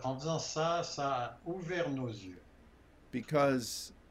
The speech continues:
Speaker 2: God has sown so many wonderful truths into our lives.
Speaker 1: Parce que Dieu a semé tellement de merveilleuses, euh, vérités dans nos vies.
Speaker 2: And we have been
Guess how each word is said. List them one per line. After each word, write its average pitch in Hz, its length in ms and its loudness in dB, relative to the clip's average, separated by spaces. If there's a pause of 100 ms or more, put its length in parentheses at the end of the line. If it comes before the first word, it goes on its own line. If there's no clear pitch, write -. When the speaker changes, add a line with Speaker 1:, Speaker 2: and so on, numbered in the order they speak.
(360)
Speaker 2:
God 170 400 6
has 147 220 2
sown 143 640 4
so 139 260 0
many 156 300 4
wonderful 147 500 2
truths 147 640 0
into 131 320 2
our 127 160 4
lives. 120 760 0 (920)
Speaker 1:
Parce 156 200 -2
que 180 440 0
Dieu 190 320 0
a 170 60 2
semé 180 480 -4
tellement 185 420 -4
de 151 440 2
merveilleuses, 165 880 0
euh, 117 480 2
vérités 156 580 0
dans 135 180 0
nos 120 200 2
vies. 180 320 -2 (480)
Speaker 2:
And 117 200 0
we 156 300 6
have 143 340 4
been 131 440 4